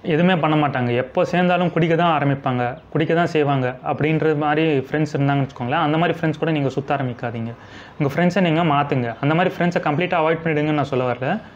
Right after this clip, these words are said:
லிமிட்ல வச்சுக்கோங்க. மத்த friends கூட நீங்க வந்து யாருக்கெல்லாம் good habits இருக்கோ, அவங்க கூட நீங்க வந்து எவ்வளோ ஃப்ரீயா வேணாலும் move பண்ணலாம் இந்த மாதிரி. இந்த மாதிரி, ஏன்னா அவங்க வந்து risk இருக்காது அவங்க கிட்ட,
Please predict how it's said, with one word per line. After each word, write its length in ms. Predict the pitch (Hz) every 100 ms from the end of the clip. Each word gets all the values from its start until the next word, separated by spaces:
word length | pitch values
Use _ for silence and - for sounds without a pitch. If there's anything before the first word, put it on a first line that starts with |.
| - - - -
லிமிட்ல 460 | 156 220 220 165
வச்சுக்கோங்க. 360 | - - 117 110 - - - - - - - 156 147
மத்த 140 | 147
friends 340 | 196 202 214
கூட 280 | 226 254 294 - -
நீங்க 220 | 170 180 180
வந்து 340 | 180 233 277 - 165
யாருக்கெல்லாம் 520 | 160 165 170 190 190
good 140 | 165
habits 340 | 160 170 165 143
இருக்கோ, 280 | 135 233 262
அவங்க 320 | - 180 214
கூட 240 | 196 233
நீங்க 160 | 226 196
வந்து 180 | 196 220
எவ்வளோ 240 | 180 196
ஃப்ரீயா 340 | 196 196 196 175
வேணாலும் 340 | 160 170 240
move 140 | 170 143
பண்ணலாம் 340 | 131 117 117
இந்த 140 | 117
மாதிரி. 220 | 120 117 - - - - - - - - - - - - - - - - - - - -
இந்த 160 | 196 180
மாதிரி, 200 | 196 196
ஏன்னா 100 | 220
அவங்க 220 | 202 190
வந்து 220 | 196 226
risk 300 | 190 214 -
இருக்காது 300 | 226 170 147
அவங்க 180 | 139 131
கிட்ட, 320 | 131 131